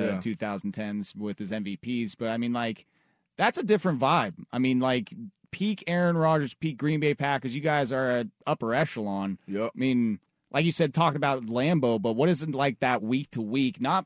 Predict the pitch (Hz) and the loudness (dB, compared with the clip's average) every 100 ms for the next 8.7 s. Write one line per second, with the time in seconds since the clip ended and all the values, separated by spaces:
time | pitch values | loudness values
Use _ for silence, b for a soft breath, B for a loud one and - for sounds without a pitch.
0 | - 156 131 160 151 139 135 131 123 117 | -6 -6 -2 2 2 0 0 2 4 2
1 | - _ _ - 113 - 147 147 104 101 | -2 _ _ -8 -6 0 0 0 -2 -4
2 | 85 73 104 117 147 151 151 139 117 131 | -8 -8 -6 -2 2 4 4 4 2 2
3 | 147 143 139 127 135 120 - 113 135 - | 2 0 0 0 -2 -6 -6 -4 -4 -6
4 | _ 120 202 240 147 131 123 117 131 110 | _ -2 2 4 4 2 2 2 -2 -2
5 | - 107 113 107 104 123 113 113 104 120 | -4 -4 -4 -4 -2 -2 -2 -2 -2 0
6 | 117 110 123 110 117 139 113 156 220 175 | 2 2 2 2 2 2 4 8 8 8
7 | 220 185 170 156 190 160 185 - 208 190 | 6 4 2 6 6 6 4 4 2 4
8 | 165 147 - 147 135 127 - | 4 4 2 2 4 2 -4